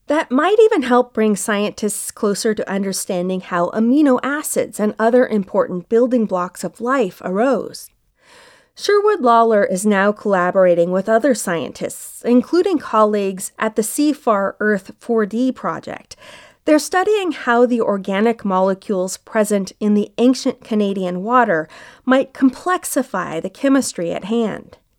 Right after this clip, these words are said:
Benedicta Menez is a geobiologist at the Paris Institute of Earth Physics and one of the leaders of the research. She says they plan to show how the coevolution of organics and minerals is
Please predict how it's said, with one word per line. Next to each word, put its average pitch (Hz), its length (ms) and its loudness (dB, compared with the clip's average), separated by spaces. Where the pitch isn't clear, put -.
Benedicta 302 640 2
Menez 202 640 0
is 208 200 -2
a 214 100 4
geobiologist 214 1200 2
at 196 120 -6
the 226 80 -2
Paris 262 520 0
Institute 220 720 -4
of 196 160 -10
Earth 214 380 -2
Physics - 480 -2
and 269 140 6
one 349 140 6
of 330 100 0
the 285 80 2
leaders 247 420 4
of 175 120 -4
the 165 80 -4
research. - 520 -10
She 349 180 2
says 403 300 -2
they 359 120 0
plan 277 360 0
to 349 100 -2
show 196 380 2
how 208 340 0
the 202 140 -2
coevolution 269 960 2
of 190 140 -6
organics 214 680 -2
and 185 220 -6
minerals 220 520 4
is 240 300 -2